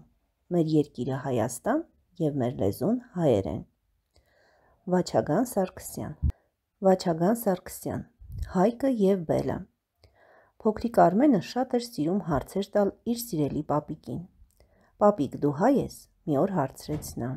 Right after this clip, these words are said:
«Հայ եմ, բա ինչ եմ»։ «Հայրիկն էլ է հայ»։ «Իհարկե»։ «Իսկ ես, ես էլ եմ հայ»։ «Այո, դու էլ ես հայ»։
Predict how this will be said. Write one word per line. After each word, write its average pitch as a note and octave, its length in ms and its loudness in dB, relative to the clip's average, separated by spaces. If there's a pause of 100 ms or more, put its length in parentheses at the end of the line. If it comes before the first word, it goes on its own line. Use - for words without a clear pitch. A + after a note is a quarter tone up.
(540)
«Հայ A3+ 220 6
եմ, D3 180 4
բա E3 140 6
ինչ A#3+ 240 2
եմ»։ E3+ 220 -6 (800)
«Հայրիկն A3+ 400 4
էլ F4 120 8
է E3 80 6
հայ»։ C#3+ 240 0 (460)
«Իհարկե»։ G3 460 0 (840)
«Իսկ - 280 -6
ես, D#3 300 6 (440)
ես G#3+ 260 4
էլ E3+ 200 6
եմ C3+ 140 2
հայ»։ C#3+ 240 0 (640)
«Այո, G#3+ 320 2
դու F3 220 2
էլ C#3+ 160 6
ես - 160 -2
հայ»։ - 220 -4